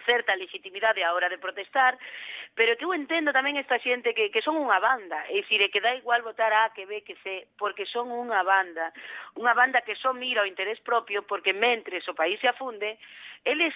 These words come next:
seguen a gañar diñeiro, é dicir, eh, eh, ver este tipo de sobresueldos, chamadas compensacións, et cetera, et cetera, e falo agora do Partido Popular como de calquera outro, porque é o que está no goberno,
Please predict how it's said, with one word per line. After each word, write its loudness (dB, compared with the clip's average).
seguen 2
a 4
gañar 2
diñeiro, -10
é -10
dicir, -10
eh, 0
eh, -2
ver 4
este -2
tipo 0
de 2
sobresueldos, 2
chamadas 0
compensacións, -2
et 0
cetera, 2
et -2
cetera, -2
e -6
falo 2
agora 2
do -8
Partido -4
Popular 0
como -6
de -2
calquera 2
outro, -8
porque -12
é -8
o -14
que -16
está -2
no -4
goberno, -12